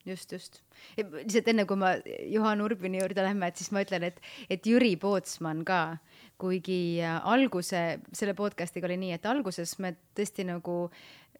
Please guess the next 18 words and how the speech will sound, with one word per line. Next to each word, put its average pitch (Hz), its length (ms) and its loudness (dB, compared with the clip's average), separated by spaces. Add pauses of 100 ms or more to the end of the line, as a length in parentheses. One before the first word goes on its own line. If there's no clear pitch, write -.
(220)
oli 196 160 2
niisugune 190 240 -2
küsimus-vastuste 196 800 -4
voor, 156 220 -4 (360)
<laughs> - 360 -12
ma 220 100 0
võiks 202 240 -6
öelda. 190 300 -2 (540)
Aga 196 360 4 (360)
poole 262 480 8
pealt 165 560 -8 (440)
läkski 196 420 -2
see 175 560 0
nagu 180 280 -4
niimoodi 196 340 0
käima, 196 460 0
et, - 240 -10
äh, 165 300 -2